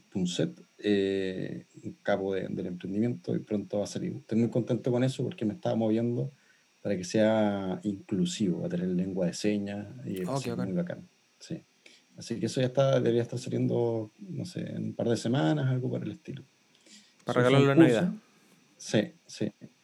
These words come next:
Speaker 1: Esos son cursos que, bueno, que, que, que ese es el primero de, espero, de varios,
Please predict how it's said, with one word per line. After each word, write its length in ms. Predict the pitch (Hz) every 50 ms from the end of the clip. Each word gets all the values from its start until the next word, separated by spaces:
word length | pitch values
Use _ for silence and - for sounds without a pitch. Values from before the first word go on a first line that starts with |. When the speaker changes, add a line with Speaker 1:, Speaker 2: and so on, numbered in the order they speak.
| _ _ _ _
Speaker 1:
Esos 160 | - - 139
son 140 | 160 156 156
cursos 300 | - 156 151 - 180 175
que, 80 | 160
bueno, 180 | 143 139 127 110
que, 180 | 120 120 117
que, 640 | - - 117 117 117 113 113 110 110 110 107 107 110 -
que 320 | - 120 110 107 107 107 107
ese 80 | -
es 120 | - - -
el 120 | 139 131 127
primero 360 | - - 123 131 131 139 131
de, 160 | 127 120 113
espero, 280 | 101 92 - 117 117 113
de 100 | 110 107
varios, 280 | 107 101 90 92 113